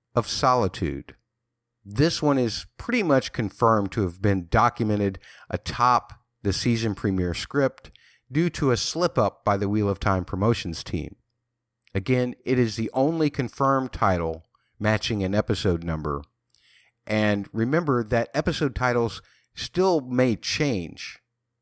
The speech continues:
before the episodes air. But using the at me raving mad Twitter info,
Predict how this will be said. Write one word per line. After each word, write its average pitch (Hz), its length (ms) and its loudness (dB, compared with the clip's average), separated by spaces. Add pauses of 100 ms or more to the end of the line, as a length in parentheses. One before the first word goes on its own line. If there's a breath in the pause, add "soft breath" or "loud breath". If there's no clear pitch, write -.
(100)
before 104 640 2
the 95 600 -2
episodes 95 520 0 (120)
air. 110 300 2 (1000)
But 120 340 0
using 165 720 0
the 123 380 0
at 139 260 0
me 135 180 2
raving 120 400 2
mad 110 360 2
Twitter 143 500 0
info, 85 560 -2